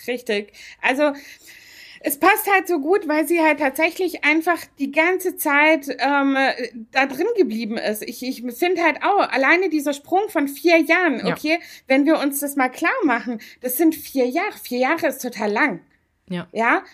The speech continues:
Speaker 1: Und in diesen vier Jahren ist eigentlich nichts
Speaker 2: Nichts.
Speaker 1: passiert, über was man reden konnte.
Speaker 2: Ja,
Speaker 1: <laughs> Irgendwie.
Speaker 2: ist so, nichts.
Speaker 1: Und, ähm,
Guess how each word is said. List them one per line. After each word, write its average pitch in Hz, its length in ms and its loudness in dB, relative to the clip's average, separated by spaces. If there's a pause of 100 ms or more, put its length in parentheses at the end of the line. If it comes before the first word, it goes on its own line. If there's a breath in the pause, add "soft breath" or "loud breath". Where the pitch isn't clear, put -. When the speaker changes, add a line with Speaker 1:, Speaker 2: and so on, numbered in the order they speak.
Speaker 1:
Und 269 160 2
in 277 80 4
diesen 311 240 0
vier 269 160 0
Jahren 359 240 2
ist 359 100 -2
eigentlich 285 320 -2
nichts 370 240 -2
Speaker 2:
Nichts. 311 200 0
Speaker 1:
passiert, 359 220 2
über 277 220 2
was 285 160 -2
man 277 140 -2
reden 269 340 -2
konnte. 339 420 0
Speaker 2:
Ja, 349 120 2 (100)
Speaker 1:
<laughs> - 100 -4
Irgendwie. 302 280 4
Speaker 2:
ist 262 80 0
so, 240 280 -2
nichts. - 220 -2
Speaker 1:
Und, 285 240 4 (180)
ähm, 277 200 4